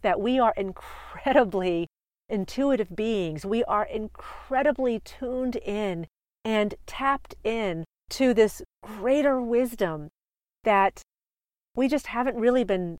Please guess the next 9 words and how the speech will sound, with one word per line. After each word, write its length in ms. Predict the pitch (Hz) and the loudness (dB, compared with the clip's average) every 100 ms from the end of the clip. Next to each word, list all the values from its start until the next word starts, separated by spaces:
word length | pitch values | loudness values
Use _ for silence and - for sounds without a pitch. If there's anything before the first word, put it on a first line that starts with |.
| _ | _
taught 420 | - - 285 330 - | -4 2 4 4 0
about. 440 | 165 170 151 147 _ _ | -2 0 0 -2 _ _
We 140 | 190 | -4
haven't 300 | 196 220 240 | 0 0 0
been 180 | 220 214 | 0 -2
told 480 | - - 285 311 233 | -4 -8 0 0 0
much 180 | 208 - | -4 -4
about 320 | 170 170 160 | -2 -2 0
it. 140 | 160 | -2